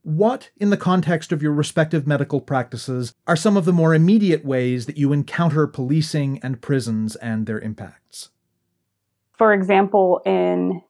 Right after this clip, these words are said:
Speaker 2: the emergency department, there's multiple scenarios in which patients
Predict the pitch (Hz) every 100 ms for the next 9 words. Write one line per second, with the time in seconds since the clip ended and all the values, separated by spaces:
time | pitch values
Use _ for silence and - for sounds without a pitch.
0 | - 175 165 - 185 180 175 180 175 -
1 | 170 170 - 165 156 156 165 254 294 -
2 | _ _ _ _ 196 190 185 190 - 202
3 | 202 202 196 196 190 185 196 190 202 214
4 | 226 - - 190 180 - - 196 190 202
5 | 190 -